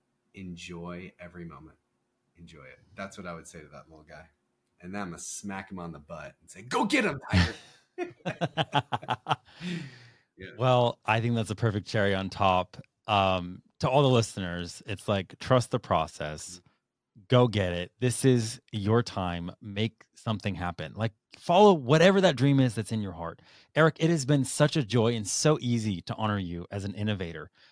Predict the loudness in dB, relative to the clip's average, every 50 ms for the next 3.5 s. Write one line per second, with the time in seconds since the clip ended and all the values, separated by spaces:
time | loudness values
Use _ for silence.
0 | _ _ 0 0 0 0 0 0 0 0 0 -2 -4 -6 -4 -2 0 0 2 2
1 | 2 2 2 0 0 -4 -8 -6 -4 -2 0 0 2 4 4 4 2 0 0 -2
2 | -4 -6 -4 -2 0 0 0 0 -2 -6 -6 -4 -4 -4 -4 -2 -2 -2 -2 -2
3 | 0 0 0 0 0 0 0 0 0